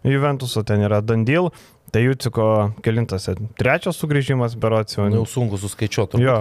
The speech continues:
Speaker 2: kad trečias.
Speaker 1: Jo, trečias sugrįžimas Juciko. Tai šiaip, e, turint omeny, kad,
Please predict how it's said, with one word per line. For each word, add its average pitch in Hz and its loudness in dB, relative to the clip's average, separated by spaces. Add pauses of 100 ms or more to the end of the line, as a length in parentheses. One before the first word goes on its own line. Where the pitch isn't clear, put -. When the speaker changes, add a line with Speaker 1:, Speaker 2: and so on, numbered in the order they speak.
Speaker 2:
kad - -8
trečias. 95 -6
Speaker 1:
Jo, 117 2
trečias 123 -2
sugrįžimas 110 0
Juciko. 131 0
Tai 113 2 (540)
šiaip, 214 0
e, 120 4
turint 147 0
omeny, 131 2
kad, 131 -2